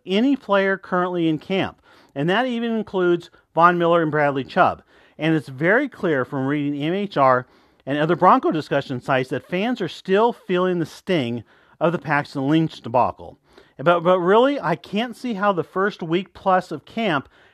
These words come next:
has been much less than our best case scenario. Drew Lock's footwork looks vastly improved over last year. He seems to be starting to pick up Scangarello's offense, and he's flashing that monster skill set of his.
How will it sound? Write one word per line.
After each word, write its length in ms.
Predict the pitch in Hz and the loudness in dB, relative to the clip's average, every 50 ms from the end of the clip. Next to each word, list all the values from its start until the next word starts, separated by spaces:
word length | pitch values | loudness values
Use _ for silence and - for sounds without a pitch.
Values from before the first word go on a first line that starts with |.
| _ _ | _ _
has 180 | 170 175 170 | -2 0 0
been 240 | 151 170 165 170 - - - | 0 -2 -2 -4 -4 -8 -8
much 500 | 151 156 165 185 220 277 302 - - - | -6 -2 0 2 2 2 2 0 -4 -4
less 440 | 180 175 170 165 160 151 - - - _ _ _ _ _ | 0 2 4 4 4 2 0 -6 -18 _ _ _ _ _
than 120 | 165 165 | 0 2
our 120 | 170 160 | 2 2
best 280 | 143 160 156 165 160 - | 2 0 -2 -2 -4 -6
case 280 | - - 165 156 143 - | -6 -6 -6 -6 -6 -6
scenario. 520 | - 135 143 139 135 120 95 85 80 - _ _ _ _ _ _ | -6 -4 -2 -2 -2 -2 -4 -8 -12 -16 _ _ _ _ _ _
Drew 200 | - 175 190 185 | -2 0 2 4
Lock's 300 | 180 202 208 214 - - | 6 6 6 4 2 -2
footwork 480 | - - 226 226 208 208 220 220 - | -2 0 0 2 2 2 0 0 0
looks 220 | 214 208 196 - - | -2 -4 -4 -4 -6
vastly 340 | 196 196 202 190 - 214 | -4 -4 -4 -4 -2 -4
improved 420 | 202 196 180 - - 208 208 208 190 | -4 -4 -4 -4 -4 -2 -2 -2 -2
over 200 | 196 185 180 190 | -4 -4 -2 0
last 360 | 196 190 185 190 180 - - | 0 0 0 -2 -4 -6 -4
year. 240 | 208 202 196 185 - - - - _ _ | -2 -2 -2 -2 -4 -8 -18 -20 _ _
He 140 | - 160 | -6 -6
seems 300 | - - 196 208 208 196 | -4 -2 -2 0 0 -2
to 40 | 170 | -2
be 80 | 190 180 | -4 -8
starting 400 | - - 180 180 180 180 180 175 | -4 -2 -2 0 0 -2 -2 -4
to 60 | 156 | -4
pick 180 | - 160 170 165 | -6 -6 -6 -4
up 140 | 175 156 | -4 -6
Scangarello's 600 | - - 175 165 170 160 147 151 143 135 123 120 135 | -6 -6 -6 -6 -4 -4 -2 0 0 0 0 -2 -2
offense, 600 | 151 160 190 202 - - 208 202 202 190 - - _ _ _ _ _ | 2 2 2 2 2 0 -2 -4 -4 -4 -6 -10 _ _ _ _ _
and 100 | - 151 | -4 -2
he's 120 | 160 151 - | -2 -2 -4
flashing 500 | - - 185 185 175 202 196 - 202 196 | -6 -4 -2 0 0 0 -2 -4 -4 -4
that 180 | 170 143 127 | -4 -4 -4
monster 540 | 123 127 131 143 160 180 190 - - - 170 | -4 -4 0 2 2 2 0 0 -4 -10 -12
skill 260 | - - - 165 165 | -10 -6 -4 -4 -4
set 220 | 156 - 151 117 104 | -4 -4 -4 -6 -6
of 80 | 98 | -6
his. 320 | 85 101 95 80 - - | -8 -10 -12 -12 -14 -18